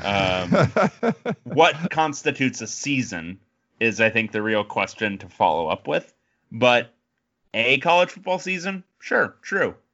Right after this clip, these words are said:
Speaker 2: Could be one half of one football
Speaker 1: It could
Speaker 2: game.
Speaker 1: be one half of one football
Speaker 2: <laughs>
Speaker 1: game, but that was a season. Uh, it'll count in the record books, right? All right. Uh, if there is a college football and or basketball season played this year, it will be done without fans in attendance.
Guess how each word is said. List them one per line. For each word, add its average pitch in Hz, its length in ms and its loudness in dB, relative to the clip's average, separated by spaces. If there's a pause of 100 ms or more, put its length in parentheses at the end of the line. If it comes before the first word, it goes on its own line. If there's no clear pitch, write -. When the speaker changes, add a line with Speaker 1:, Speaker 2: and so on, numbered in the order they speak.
(180)
Speaker 2:
Could 120 160 0
be 131 80 2
one 113 240 2
half 113 260 4
of 95 140 -4
one 107 200 0
football 165 320 2
Speaker 1:
It - 20 -4
could 208 140 4
Speaker 2:
game. 139 100 0 (100)
Speaker 1:
be 151 60 -2
one 190 160 4
half 190 280 2
of 151 120 -10
one 185 180 0
football 139 400 -2
Speaker 2:
<laughs> - 0 -
Speaker 1:
game, 131 480 2 (100)
but 143 220 -2
that 123 220 0
was 139 120 -6
a 139 100 -8
season. 117 480 -6 (420)
Uh, 131 720 2
it'll 143 260 -2
count 165 240 -4
in 185 60 -14
the 180 80 -6
record 135 340 -2
books, 92 240 -10
right? 113 300 -4 (240)
All 117 100 -4
right. 101 240 -6
Uh, 120 260 0
if 135 220 -2
there 151 180 0
is 165 300 -2
a 151 140 -2
college 147 380 -4
football 139 340 -2
and 127 200 -2
or 131 140 2
basketball 113 400 -2
season 113 320 -6
played 104 240 -4
this 101 220 -8
year, 143 260 4
it 110 140 -4
will 107 100 -6
be 113 100 -4
done 107 260 0
without 104 340 -2
fans 92 300 -8
in 82 100 -12
attendance. 120 640 -4